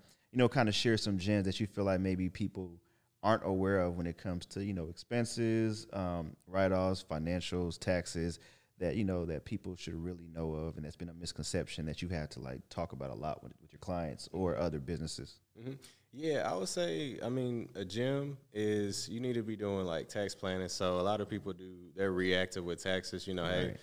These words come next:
Speaker 2: it's the beginning of the year. I either wanna file 'cause I'm getting money back, or I don't wanna file until, I'm gonna file an extension until October 'cause
Speaker 1: <laughs>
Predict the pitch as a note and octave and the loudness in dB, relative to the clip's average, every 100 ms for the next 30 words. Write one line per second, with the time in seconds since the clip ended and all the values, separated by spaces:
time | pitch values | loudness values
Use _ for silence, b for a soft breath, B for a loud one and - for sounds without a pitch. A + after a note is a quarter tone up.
0 | B _ F#2 G2+ F#2 F2+ F#2+ F2+ F2 F2+ | B _ -18 -10 -4 0 0 0 0 0
1 | F#2+ F#2 F#2 D#2 F2+ F2 E2+ D#2+ - F#2+ | 2 2 0 0 0 0 0 -2 -2 0
2 | F#2 F2+ - E2+ - - E2+ F2 E2+ E2 | 0 -4 -4 -6 -8 -10 -8 -6 -8 -10
3 | G2 G#2 G2+ G#2+ G2+ F2 E2+ F2 E2 F2+ | -10 -4 0 0 0 -2 -2 0 0 0
4 | F2 F2 - F2+ F2 F2 E2+ - F2+ E2 | 0 -2 -2 2 2 0 -4 -4 -4 -4
5 | E2+ b b b _ _ - G2+ F#2+ F#2+ | -6 b b b _ _ -2 -2 4 6
6 | F#2+ - G2+ - F#2 - F#2 E2 E2 G#2 | 6 2 -2 0 -4 2 4 4 2 4
7 | - E3+ C3 C#3 - D#3 D3+ C#3 | 8 10 12 10 12 12 12 2